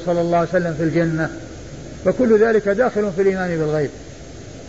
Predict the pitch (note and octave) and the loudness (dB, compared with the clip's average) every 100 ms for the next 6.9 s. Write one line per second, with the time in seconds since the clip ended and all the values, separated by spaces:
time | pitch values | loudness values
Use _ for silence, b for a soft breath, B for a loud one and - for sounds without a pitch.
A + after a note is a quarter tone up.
0 | - F#3+ F#3+ G3 A#3 A#3 A3 A3+ B3 B3+ | -2 2 6 6 6 4 2 2 2 4
1 | A#3 G#3 B3+ A#3+ F#3 F3 G3 G#3 G#3+ G#3+ | 4 2 2 2 2 -2 -2 -2 -2 -2
2 | G#3+ A#3 G#3 G3 F#3 A#3+ A#3+ F#3 F3 - | 2 4 4 2 2 4 4 2 -2 -8
3 | - - - G#3 G#3 G#3 G3 A#3+ A3 G#3+ | -16 -18 -4 2 2 4 2 2 2 4
4 | G3+ A3 G3 F3+ F3+ - - - - - | 4 4 4 2 -2 -6 -18 -18 -18 -6
5 | - G3+ G3+ G3+ F#3 F3+ D#3 G#3 F#3 F#3 | 0 2 2 2 2 2 2 2 2 2
6 | F3+ F#3 F3 E3+ F3 F#3 F#3 F3 E3+ | 0 -2 -2 0 4 4 4 2 -2